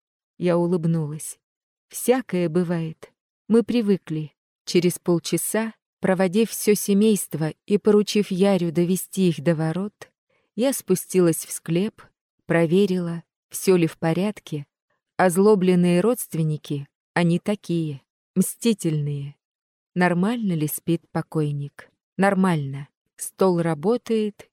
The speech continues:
и ничего не испорчено. «Нам срочно нужен помощник для родственников»,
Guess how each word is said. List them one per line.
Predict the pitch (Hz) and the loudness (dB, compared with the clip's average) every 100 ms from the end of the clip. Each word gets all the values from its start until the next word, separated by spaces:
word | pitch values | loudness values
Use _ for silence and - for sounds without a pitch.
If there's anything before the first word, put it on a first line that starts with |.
| _ | _
и | 175 | 0
ничего | 175 165 - 160 175 | 2 0 -2 -2 0
не | 196 175 | 0 -2
испорчено. | 156 - 156 147 - 143 139 151 _ _ _ _ _ _ _ _ _ _ | -4 -6 -8 -8 -10 -10 -12 -18 _ _ _ _ _ _ _ _ _ _
«Нам | 202 220 | 2 2
срочно | 202 202 226 285 - 269 | 0 0 0 0 -4 -2
нужен | 254 220 233 240 | 2 2 2 -2
помощник | 214 180 165 175 - 196 | 0 0 2 0 -2 -2
для | 185 208 | 2 2
родственников», | 180 147 - 147 151 151 151 147 | 2 -2 -6 -4 -4 -4 -8 -8